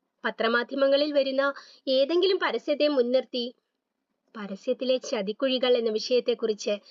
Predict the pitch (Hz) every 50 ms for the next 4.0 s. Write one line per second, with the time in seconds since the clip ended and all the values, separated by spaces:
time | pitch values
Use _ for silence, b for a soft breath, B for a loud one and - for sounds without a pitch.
0 | B B B B 220 208 220 208 208 - - 247 233 269 262 262 240 233 220 220
1 | 196 - 208 196 190 - 208 190 - 220 208 202 185 185 190 185 180 _ - 190
2 | 185 185 - _ _ _ _ _ _ _ _ _ _ _ _ - 254 240 262 294
3 | - 359 302 - 262 240 226 214 - 233 190 180 196 196 - 220 196 190 185 185